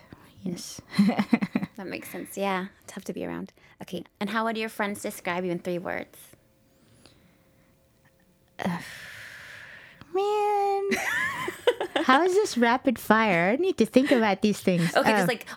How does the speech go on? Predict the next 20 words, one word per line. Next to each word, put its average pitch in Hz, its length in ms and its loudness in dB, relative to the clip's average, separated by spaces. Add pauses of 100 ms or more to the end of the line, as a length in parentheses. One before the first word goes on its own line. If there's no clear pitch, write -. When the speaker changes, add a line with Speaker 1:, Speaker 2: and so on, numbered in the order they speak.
Speaker 2:
off 240 120 4
the 233 60 -8
top 269 120 0
of 214 60 -2
your 220 80 -2
head. 175 180 0
You 180 60 -10
don't 226 100 2
have 220 60 -6
to - 40 -16
think 214 160 -4
too 208 100 -4
hard. - 260 -2 (100)
Just, - 280 -16 (640)
like, - 380 -10 (680)
Speaker 1:
Uh, 208 420 0
Speaker 2:
what 190 140 4
Speaker 1:
nerdy, 247 580 4
Speaker 2:
first - 100 -12 (1120)
Speaker 1:
quirky, 233 840 2